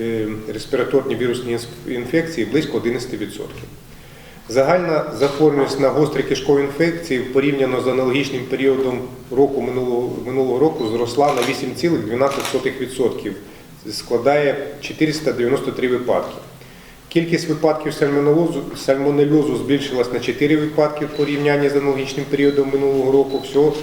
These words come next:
сорок один випадок. Відмічається також відсутність захворюваності на шигельоз. В поточному році ботулізмом захворіло, е, двоє людей, в минулому три. На жаль, одна людина, жінка сорока шести років, міста Остер,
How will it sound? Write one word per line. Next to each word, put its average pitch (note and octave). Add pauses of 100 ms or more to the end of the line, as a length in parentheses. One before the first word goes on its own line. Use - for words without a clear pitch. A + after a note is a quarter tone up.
(360)
сорок C#3+
один C3
випадок. A#2+ (720)
Відмічається D3
також C3
відсутність C#3+
захворюваності C#3+
на A#2+
шигельоз. A#2 (800)
В -
поточному E3+
році G3
ботулізмом D3
захворіло, D3 (420)
е, A#2+
двоє D3+
людей, A2 (140)
в -
минулому C#3+
три. G2+ (500)
На A#2+
жаль, D#3+ (120)
одна C#3+
людина, C#3
жінка C3+
сорока B2+
шести -
років, D3
міста C3
Остер, -